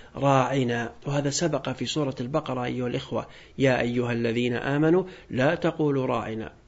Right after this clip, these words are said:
وقولوا انظرنا"، إلى آخر الآيات. فنهى الله عز وجل المؤمنين أن يقولوا للنبي صلى الله عليه وسلم: "راعنا". لماذا؟ لأن اليهود كانت تقول للنبي عليه الصلاة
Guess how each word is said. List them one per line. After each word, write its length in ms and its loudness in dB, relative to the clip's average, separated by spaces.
وقولوا 340 -4
انظرنا"، 460 -2
إلى 140 2
آخر 260 -4
الآيات. 420 -10
فنهى 540 4
الله 420 6
عز 240 0
وجل 360 4
المؤمنين 640 4
أن 160 2
يقولوا 640 2
للنبي 800 4
صلى 300 -2
الله 400 0
عليه 280 2
وسلم: 400 2
"راعنا". 480 0
لماذا؟ 500 6
لأن 340 6
اليهود 420 4
كانت 400 0
تقول 300 0
للنبي 440 2
عليه 200 0
الصلاة 400 2